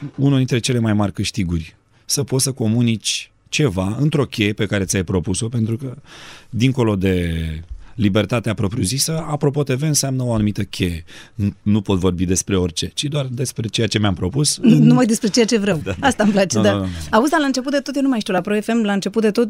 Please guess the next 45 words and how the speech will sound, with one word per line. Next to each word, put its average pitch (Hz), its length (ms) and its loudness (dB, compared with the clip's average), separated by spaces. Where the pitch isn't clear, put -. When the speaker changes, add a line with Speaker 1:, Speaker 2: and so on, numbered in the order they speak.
Speaker 2:
tu - 100 0
erai 208 240 4
singur 196 380 2
sau 233 180 0
prezentai 196 360 -2
cu 196 80 -10
cineva 185 320 -2
sau 247 160 0
cum? 208 300 0
Care 240 140 2
au 226 60 2
fost 180 180 -2
emisiunile 175 340 2
Speaker 1:
Aveam - 20 2
și - 60 0
Speaker 2:
pe 175 60 2
care 175 120 4
Speaker 1:
emisiuni 135 160 0
în 127 60 0
care 107 60 0
eram 98 180 -2
singur, 185 360 -4
aveam 160 240 -2
și 160 140 -6
emisiuni 156 300 -4
în 160 80 -2
care 156 220 -4
m-, 147 640 -4
mai 156 160 -2
aveam 147 180 0
pe 147 100 -2
cineva. 113 540 -4
Dar 127 280 -4
acel 135 280 -2
cineva 127 440 -2
era 143 420 -4
pe 131 80 -10
postura 131 420 -6
pe 131 120 -6
care 131 160 -4
suntem 127 320 -6
noi 110 240 -2
acum. 82 300 -10
Speaker 2:
Adică 202 260 -2
cum? 180 220 -4